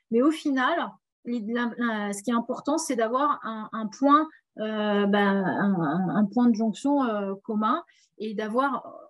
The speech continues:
vraiment ce, ce phare, cette balise commune, euh, qui donne du sens à,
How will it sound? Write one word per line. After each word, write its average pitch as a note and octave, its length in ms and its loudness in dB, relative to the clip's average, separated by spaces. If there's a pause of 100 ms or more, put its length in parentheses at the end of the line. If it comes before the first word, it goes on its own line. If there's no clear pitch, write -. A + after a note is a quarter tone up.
(200)
vraiment A3 300 0
ce, A#3+ 320 0
ce - 240 -4
phare, C#4+ 400 2
cette G#3 200 -2
balise A#3+ 480 0 (300)
commune, B3 480 2 (260)
euh, G#3 320 -4
qui G3+ 200 -6
donne A#3+ 220 4
du G#3+ 100 -4
sens B3 360 -4
à, G3+ 340 -2